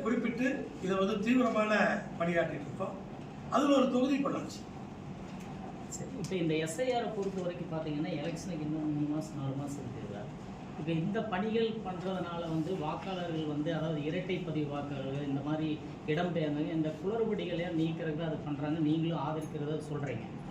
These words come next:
Speaker 2: ஆனா தி மு க தரப்புல வந்து தொடர்ச்சியா வந்து அதை எதிர்க்கிறாங்க. பா ஜ க தரப்புல வந்து இது நல்ல விஷயம்தான், இதனால வந்து பீகார் போன்ற மாநிலங்கள்ல வந்து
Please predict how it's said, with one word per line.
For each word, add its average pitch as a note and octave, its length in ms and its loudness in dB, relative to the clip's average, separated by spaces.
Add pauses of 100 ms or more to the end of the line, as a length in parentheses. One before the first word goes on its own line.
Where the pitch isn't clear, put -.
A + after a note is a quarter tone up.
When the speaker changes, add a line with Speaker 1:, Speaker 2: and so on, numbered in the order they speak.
(340)
Speaker 2:
ஆனா F#3 240 0
தி G#3+ 160 0
மு C4+ 160 4
க B3 100 2
தரப்புல F#3+ 420 0
வந்து F3 260 0
தொடர்ச்சியா F3+ 480 -2
வந்து D#3 300 0
அதை D#3 260 0
எதிர்க்கிறாங்க. C3+ 520 0 (560)
பா D#3 180 4
ஜ G#3 180 4
க G#3+ 160 0
தரப்புல E3+ 420 -2
வந்து E3 280 2 (500)
இது E3+ 200 4 (240)
நல்ல E3+ 260 4
விஷயம்தான், E3+ 600 2 (120)
இதனால F#3 440 0
வந்து F#3 240 -2 (120)
பீகார் G#3+ 440 2
போன்ற F#3 240 -2
மாநிலங்கள்ல D#3+ 600 0
வந்து D#3 220 -2